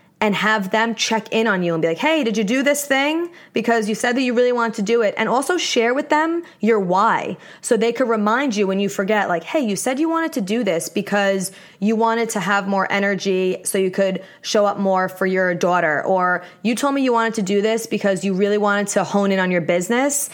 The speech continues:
and you feel like you need to really pour into yourself in the morning to have enough energy to do that." So make sure you're telling someone the why as well.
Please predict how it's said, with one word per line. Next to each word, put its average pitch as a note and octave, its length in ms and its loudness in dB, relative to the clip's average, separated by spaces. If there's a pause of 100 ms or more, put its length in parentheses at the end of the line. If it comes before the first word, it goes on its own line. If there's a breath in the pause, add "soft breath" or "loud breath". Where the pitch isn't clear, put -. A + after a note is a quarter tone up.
(240 loud breath)
and G3+ 460 2
you F#3+ 180 0
feel G3+ 340 0
like F#3+ 240 0
you G3+ 120 2
need G3 260 0
to F#3+ 380 0 (200 loud breath)
really G#3+ 400 2 (120)
pour G#3 240 2
into G3 200 0
yourself A3+ 320 0
in B3+ 80 0
the B3 60 2
morning B3 280 0
to G#3 80 -4
have F#3 180 0
enough F3 160 -2
energy F#3 340 0
to E3+ 80 -2
do E3+ 180 -2
that." C3 240 -2 (300 loud breath)
So - 140 0
make G#3 240 0
sure C#4+ 120 0
you're C#4 120 0
telling A3 340 0
someone F#3+ 300 0
the E3+ 80 0
why E3 440 2
as D#3+ 220 -2
well. D#3 480 0